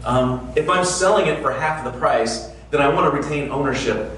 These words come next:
of one part of the house, just one thing." He's like, "Okay." And he's like, "This nail, this nail right here, uh, above the door, I want to s-, keep ownership of that." "All right, thousand dollars off for a nail?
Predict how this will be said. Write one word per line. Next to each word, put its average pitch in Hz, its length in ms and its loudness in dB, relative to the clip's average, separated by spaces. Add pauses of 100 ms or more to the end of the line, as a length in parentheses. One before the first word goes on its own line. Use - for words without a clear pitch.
(140)
of 110 400 2
one 127 320 2
part 117 180 2
of 107 60 2
the 107 80 0
house, - 360 -2
just - 200 -6
one 113 200 2
thing." 107 280 0 (440)
He's - 140 -6
like, - 100 -4
"Okay." 107 480 2 (380)
And 123 60 -4
he's 123 140 6
like, - 100 4
"This - 180 2
nail, 143 440 2
this - 240 -4
nail 139 400 4
right 120 260 4
here, 101 540 -2 (120)
uh, - 200 -4
above 127 340 4
the 110 60 -4
door, 104 340 4
I 101 60 2
want - 160 -2
to - 260 -6 (220)
s-, - 260 -8
keep 120 220 -2
ownership 113 480 2
of 95 100 0
that." - 420 2 (800)
"All 123 140 4
right, - 320 0 (320)
thousand 117 320 2
dollars 113 320 2
off - 300 2
for - 160 -2
a - 40 -4
nail? 147 460 0